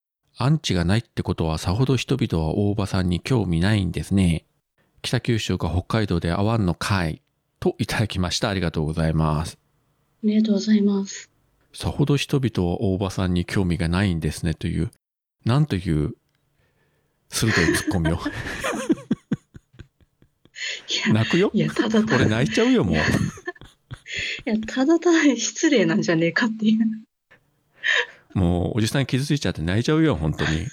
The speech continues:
Speaker 1: もうすぐ六十だけど。
Speaker 2: ああ、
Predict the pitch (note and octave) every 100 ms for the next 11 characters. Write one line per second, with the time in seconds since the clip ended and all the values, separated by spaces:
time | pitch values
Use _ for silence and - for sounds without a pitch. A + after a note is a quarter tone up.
0 | - F#2+ F2+ F2 E2 E2 E2 E2 D2+ G2
1 | G#2 - - - - - - - - -
2 | _ - F#3+ F3+ E3 F#3 G#3 G#3+